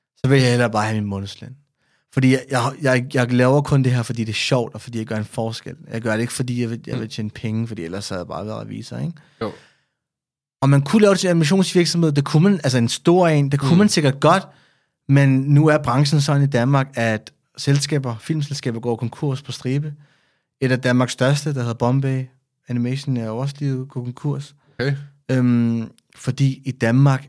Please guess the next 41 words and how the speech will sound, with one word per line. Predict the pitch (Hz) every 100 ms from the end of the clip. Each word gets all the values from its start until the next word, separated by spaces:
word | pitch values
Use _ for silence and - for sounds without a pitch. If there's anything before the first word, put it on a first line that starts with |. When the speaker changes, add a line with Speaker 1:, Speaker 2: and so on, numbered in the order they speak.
| _
Speaker 1:
er | 117
der |
bare | 117 117
ikke | 120
penge | - 131 135
i |
animation. | 120 113 107 120 127 139
Der |
er |
ikke | 117 131
nok | 123
penge | - 131 123
i |
det. | 113 127
Speaker 2:
Så | _ _ _ _ _ _ _ _ _ _
skulle | 131
du |
i |
hvert | 101
fald | 104
hedde | 104 101
Anders | 95 92
Madsen, | 107 110 113 107
hvis | 90
der | -
er |
penge | 95 107
i | 101
det. |
Speaker 1:
Præcis. | 92 - 143 139 - _
Speaker 2:
Ja. | 107 98
Speaker 1:
Så | 139
skal | - 170
du | 214
være | 160 117
deroppe. | 104 82 - _ _
Speaker 2:
Ja. | 110
Speaker 1:
Så | 143
skal | 139 165 196
du |
sælge... | 202 - 139 131